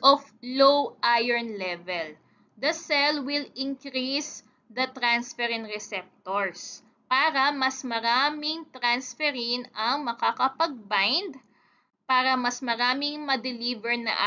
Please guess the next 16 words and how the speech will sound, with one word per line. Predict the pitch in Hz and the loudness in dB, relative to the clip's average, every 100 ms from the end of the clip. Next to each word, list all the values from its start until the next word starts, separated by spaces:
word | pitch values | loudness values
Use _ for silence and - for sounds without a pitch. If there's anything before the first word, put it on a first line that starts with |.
| 202 | 2
iron | 208 208 226 | 2 -2 -2
papasok | 277 277 247 254 262 233 | -6 -2 0 0 -2 -6
sa | - - | -8 -18
cell. | - - 185 131 - _ _ _ _ 226 | -14 -6 -6 -6 -14 _ _ _ _ 0
Therefore, | 277 302 - 285 285 381 415 226 | 2 2 2 2 4 4 0 -6
the | 233 | -2
number | 240 247 262 294 262 262 262 - | 0 2 0 -2 0 2 0 2
of | 226 254 339 415 - _ _ - | 2 6 4 2 -8 _ _ -6
your | 254 262 269 | -4 -4 -2
transferrin | 254 262 269 - 247 240 226 | 0 0 -2 -6 -6 -6 -8
receptors | 220 220 330 339 - - 254 262 - | -10 -2 0 0 -2 -4 -2 -2 -6
will | 320 302 | -6 -6
provide | - 294 247 262 262 - | -2 -2 0 0 0 -2
us | 247 - | -4 -6
information | 269 294 - 302 269 233 226 - 190 185 202 202 - _ _ - | -10 -8 -4 -2 -2 -6 -8 -4 -2 -2 -4 -12 -20 _ _ -4
regarding | 294 269 302 302 285 - 294 294 302 | -2 2 2 2 0 -2 0 0 -4